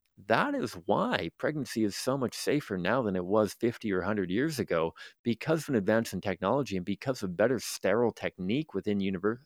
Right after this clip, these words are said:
uh, within, um, hospitals and, and operating rooms, not because abortion was legalized. We see this when we look at countries like Poland, countries like, uh, Malta, countries like, up until a few years ago, Ireland, where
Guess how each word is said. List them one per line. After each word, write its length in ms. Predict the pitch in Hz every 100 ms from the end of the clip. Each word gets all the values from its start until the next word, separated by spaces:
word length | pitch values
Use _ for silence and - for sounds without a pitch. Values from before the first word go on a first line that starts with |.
| -
uh, 80 | 110
within, 480 | 101 - 110 104 92 - - - -
um, 320 | 98 95 92
hospitals 680 | 87 120 123 - 110 107 -
and, 320 | - 98 95 -
and 120 | 95
operating 440 | 127 - 143 95
rooms, 320 | 87 87 82 -
not 400 | 101 98 127 117
because 320 | 131 - 107
abortion 340 | 98 98 95 92
was 140 | 85
legalized. 500 | 104 127 92 85 92
We 80 | 147
see 220 | - 214
this 260 | 190 156 -
when 80 | 139
we 80 |
look 260 | 117 117 156
at 120 | 123 -
countries 420 | - 120 127 110
like 180 | 101 92
Poland, 480 | - 139 143 139 135 - - - _ _ _
countries 280 | 117 98 107
like, 140 | 90 90 -
uh, 180 | 98
Malta, 520 | 92 117 147 143 143 131
countries 420 | - 120 117 92
like, 480 | 87 92 101 98 - - -
up 140 | 104
until 180 | 101 104
a 80 | 95
few 160 | - 104
years 300 | 104 127 107
ago, 200 | 92 -
Ireland, 400 | 117 165 120 95
where 400 | 95 98 101 95